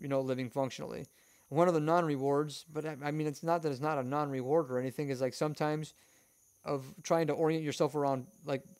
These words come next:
you guys noticed I'm in front of a fire. I've, I've told you guys, you know, like, I get myself in front of a fire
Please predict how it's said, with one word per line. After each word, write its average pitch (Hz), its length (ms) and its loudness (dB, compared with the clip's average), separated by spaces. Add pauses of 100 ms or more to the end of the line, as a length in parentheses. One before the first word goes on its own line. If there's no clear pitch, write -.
(100)
you 151 140 -8
guys 143 260 2
noticed 143 280 -2
I'm 139 100 0
in 135 100 -4
front 139 160 2
of 135 60 4
a 127 60 2
fire. 131 440 2 (160)
I've, 131 200 -6
I've 135 120 -4
told 151 180 -2
you 135 60 -2
guys, 131 180 2
you 127 60 -4
know, 127 120 -2
like, 117 280 -4 (400)
I 135 100 4
get 143 200 2
myself 147 380 2
in 135 80 -4
front 147 200 -2
of 120 80 -4
a 117 60 -4
fire 135 560 2